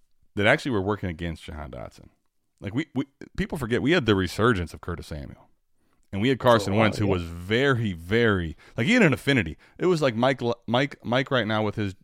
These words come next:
Speaker 1: Juwan Johnson thing. Like, I, I love
Speaker 2: <laughs>
Speaker 1: me some Curtis
Speaker 2: Yes.
Speaker 1: Samuel. Like, dude, I'm not kidding you. Curtis Samuel was earning some serious targets. Th-, this
Speaker 2: Yes.
Speaker 1: was an offense, remember,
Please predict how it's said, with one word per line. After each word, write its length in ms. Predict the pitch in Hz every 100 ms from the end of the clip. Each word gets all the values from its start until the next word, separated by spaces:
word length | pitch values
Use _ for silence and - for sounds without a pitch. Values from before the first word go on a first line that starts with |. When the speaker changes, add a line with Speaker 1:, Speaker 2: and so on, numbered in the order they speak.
| -
Speaker 1:
Juwan 400 | 101 95 101 98
Johnson 400 | 87 85 82 78
thing. 240 | 80 73 76
Like, 160 | 76 -
I, 160 | 101 95
I 140 | 104
love 840 | 95 92 101 95 85 80 - - -
Speaker 2:
<laughs> 40 |
Speaker 1:
me 200 | 98 101
some 140 | 95
Curtis 320 | 92 98 90 95
Speaker 2:
Yes. 120 | 85
Speaker 1:
Samuel. 200 | 76 - - - -
Like, 160 | 107 104 -
dude, 220 | 147 208 -
I'm 100 | 131
not 140 | 185 170
kidding 260 | 220 285
you. 140 | 107 -
Curtis 260 | - 262 -
Samuel 320 | 175 302 120
was 120 | 104 -
earning 240 | 131 117
some 180 | - 95
serious 600 | - - 170 208 139 -
targets. 460 | 135 175 107 82
Th-, 140 | 131 - - -
this 180 | 131 208
Speaker 2:
Yes. 40 |
Speaker 1:
was 160 | 233 170
an 80 | 147
offense, 340 | 151 165 107
remember, 500 | 117 117 143 90 78